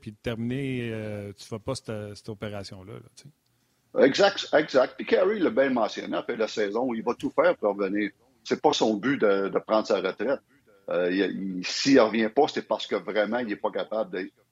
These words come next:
Speaker 2: de, de revenir à son niveau, puis son genou, euh, pourra pas jouer, euh, le,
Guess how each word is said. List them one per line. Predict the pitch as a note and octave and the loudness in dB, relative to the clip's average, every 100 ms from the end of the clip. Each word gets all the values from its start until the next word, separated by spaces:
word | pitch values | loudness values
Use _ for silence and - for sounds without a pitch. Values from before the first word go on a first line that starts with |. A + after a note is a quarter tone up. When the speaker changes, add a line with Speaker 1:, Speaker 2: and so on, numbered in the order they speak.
| - | -4
Speaker 2:
de, | G#2 | -4
de | G#2 G#2 | -2 -4
revenir | G2 G2 G#2 A2+ G2+ | -2 -2 -2 -2 -2
à | |
son | - G2+ | -2 -4
niveau, | G2+ F#2 A#2 | -4 -4 -4
puis | - - | -4 -8
son | G2 G2 | -6 -6
genou, | F#2+ G#2+ A#2 G#2+ _ _ - | -6 -4 -4 -6 _ _ -4
euh, | F#2+ F#2 F2+ | 0 0 0
pourra | - F#2+ G2 | -2 -2 0
pas | A#2+ | -2
jouer, | A2 G#2 G#2+ A2 | -2 -2 2 2
euh, | F#2+ F2+ F#2 F2+ - _ - | 2 2 2 -2 -6 _ -8
le, | G2 | -8